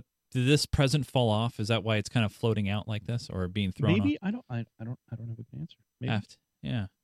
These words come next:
Speaker 2: But yeah,
Speaker 1: Wha-
Speaker 2: too many reindeer, it would look kinda silly, too. That would be
Speaker 1: Wow, this is just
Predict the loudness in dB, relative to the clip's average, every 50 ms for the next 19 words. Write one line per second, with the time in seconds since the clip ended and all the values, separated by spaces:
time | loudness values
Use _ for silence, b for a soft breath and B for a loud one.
0 | _ _ _ _ _ _ _ _ _ _ _ _ _ _ _ _ _ _ _ _
1 | -18 -18 -18 _ _ _ _ _ _ B B B B B B B B B B 4
2 | 6 6 4 4 4 4 6 8 8 8 8 8 8 8 6 6 4 4 2 2
3 | 2 2 0 -2 0 -2 -2 -2 -4 -4 -4 -4 -4 -6 -8 -10 -14 -16 -14 -12
4 | -14 -14 -14 -20 _ _ -16 -12 -8 -6 -4 -4 -4 -6 -6 -6 -6 -6 -4 0
5 | 0 0 0 2 0 0 0 0 2 2 4 4 4 2 -2 -4 -6